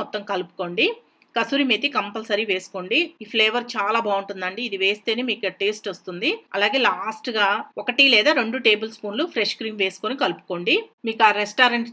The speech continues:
టేస్ట్ రావాలి అంటే కంపల్సరీ ఫ్రెష్ క్రీమ్ వేసుకోండి. ఒకవేళ మీ దగ్గర ఫ్రెష్ క్రీమ్ లేదనుకోండి, మనకి ఇంట్లో పాల మీద మీగడ ఉంటుంది కదా, ఆ మీగడనైనా వేసుకోండి. ఈ ఫ్రెష్ క్రీమ్ కూడా వేసి మొత్తం బాగా కలిసేటట్టు కలుపుకున్న తర్వాత ఫ్లేమ్‌ని సిమ్‌లో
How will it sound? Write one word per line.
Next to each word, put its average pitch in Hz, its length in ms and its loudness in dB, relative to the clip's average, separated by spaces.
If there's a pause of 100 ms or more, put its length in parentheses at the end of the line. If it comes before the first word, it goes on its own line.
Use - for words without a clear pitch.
టేస్ట్ 202 260 -2 (100)
రావాలి 196 440 2
అంటే 190 180 -2 (120)
కంపల్సరీ 214 640 -2 (360)
ఫ్రెష్ 196 240 -4
క్రీమ్ 226 280 0
వేసుకోండి. 180 520 -2 (280)
ఒకవేళ 233 340 4
మీ 226 120 -2
దగ్గర 233 180 0 (100)
ఫ్రెష్ 220 260 0
క్రీమ్ 240 300 0
లేదనుకోండి, 202 720 0 (180)
మనకి 202 300 -10
ఇంట్లో 233 220 -4 (120)
పాల 202 180 6 (100)
మీద 220 120 -4 (160)
మీగడ 214 300 0
ఉంటుంది 196 320 -12
కదా, 247 140 0 (180)
ఆ - 20 4 (120)
మీగడనైనా 202 680 -2
వేసుకోండి. 175 520 -2 (220)
ఈ 202 80 -12
ఫ్రెష్ 220 280 0
క్రీమ్ 220 260 -6
కూడా 214 240 -2
వేసి 202 260 -2 (140)
మొత్తం 214 260 -6 (140)
బాగా 185 340 2
కలిసేటట్టు 180 540 -6
కలుపుకున్న 196 460 -6
తర్వాత 175 300 -6 (320)
ఫ్లేమ్‌ని 247 500 6 (120)
సిమ్‌లో 214 300 -2